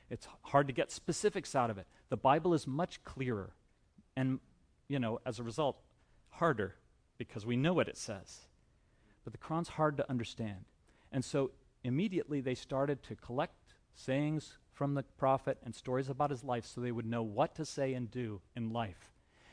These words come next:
And these are known as the Hadith. It's where they get how they dress.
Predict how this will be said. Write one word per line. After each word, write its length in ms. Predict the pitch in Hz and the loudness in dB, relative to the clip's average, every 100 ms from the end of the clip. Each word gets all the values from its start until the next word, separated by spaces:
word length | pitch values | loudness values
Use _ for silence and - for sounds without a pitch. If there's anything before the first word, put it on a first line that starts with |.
| - - | -20 -2
And 280 | 139 135 120 | 4 4 4
these 340 | 147 156 - - | 4 4 0 0
are 100 | 127 | 4
known 320 | 127 131 131 - | 6 6 4 0
as 140 | 123 | -4
the 100 | 131 | -4
Hadith. 480 | - 123 147 113 - - - - | -2 4 4 4 0 -20 -16 -6
It's 180 | 127 - | -4 4
where 160 | 139 | 6
they 140 | 135 123 | 6 6
get 200 | 123 - | 4 2
how 240 | - 135 | 4 4
they 160 | 120 110 | 6 2
dress. 540 | 123 156 175 - - | 6 8 8 4 -10